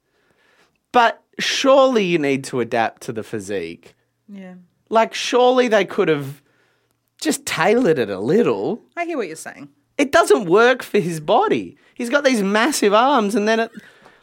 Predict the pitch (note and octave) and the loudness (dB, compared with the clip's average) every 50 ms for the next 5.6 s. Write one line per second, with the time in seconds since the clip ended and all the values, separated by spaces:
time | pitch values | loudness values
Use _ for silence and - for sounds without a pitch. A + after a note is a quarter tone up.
0 | _ - A#3 - - G#3 A3+ G#3+ - A#3+ A3+ G#3+ G3 G#3 G#3 A#3+ B3 G#3+ A3+ A3 | _ -2 -2 0 0 -2 0 2 4 4 4 4 4 4 4 4 4 4 4 2
1 | G3 - - - - A3+ A3+ - - - - - - G#3+ G#3+ A#3 - - G#3 F#3+ | 2 0 -2 -2 -2 -2 -2 -2 -8 -14 -8 -2 0 2 2 2 0 -2 -2 -2
2 | F#3+ F#3 - - G3+ G#3 G3+ F3 F3+ F3 E3+ - - B4+ B4 - C4+ - - G#3 | -2 -2 -2 0 0 0 2 2 2 2 2 0 0 0 0 0 -2 -2 0 2
3 | G3+ F#3+ - - - - - - - G3 G#3 G#3 F3 B2+ - - A#3 D4 E4+ F#4 | 0 0 0 -6 -8 -6 -2 0 0 0 0 0 -2 -2 -4 -4 -6 -6 -6 -4
4 | A4 G4+ G4+ G4+ - - C#4+ B3+ A#3 G#3 F3+ F3+ E3 E3+ F#3+ F3 E3+ E3 D#3+ - | -4 -4 -4 -4 -4 -6 -6 -6 -6 -6 -6 -6 -6 -6 -8 -10 -10 -12 -12 -12
5 | - D#3 D3 D3+ D3 - D3+ D3 D3 C#3+ G2 - | -10 -10 -10 -10 -12 -14 -16 -16 -16 -16 -18 -18